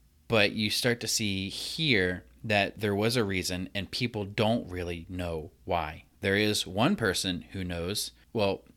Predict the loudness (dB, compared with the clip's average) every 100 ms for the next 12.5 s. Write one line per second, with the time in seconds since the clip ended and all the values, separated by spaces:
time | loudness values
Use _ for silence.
0 | -2 0 0 -6 -6 -8 -6 -2 -2 -4
1 | -8 -4 -4 -4 _ -2 0 2 2 2
2 | 0 -2 -2 -2 -2 -4 -6 -8 -6 -6
3 | -4 -2 0 0 0 -4 -8 _ 0 4
4 | 4 4 2 4 4 2 0 0 0 0
5 | 0 0 -4 -4 -4 -4 -2 -6 -10 _
6 | -6 -6 -6 -12 -16 _ _ -4 -2 0
7 | 0 0 0 -4 -4 -4 -4 -4 -2 -2
8 | 0 -2 0 0 0 0 0 4 4 2
9 | -4 -4 -2 -4 -4 -8 -8 -6 -4 -4
10 | -6 -8 -4 -2 -2 -6 -6 -2 -2 -4
11 | -20 -20 -18 -6 -4 -2 -4 -4 -4 0
12 | 0 0 0 -2 -4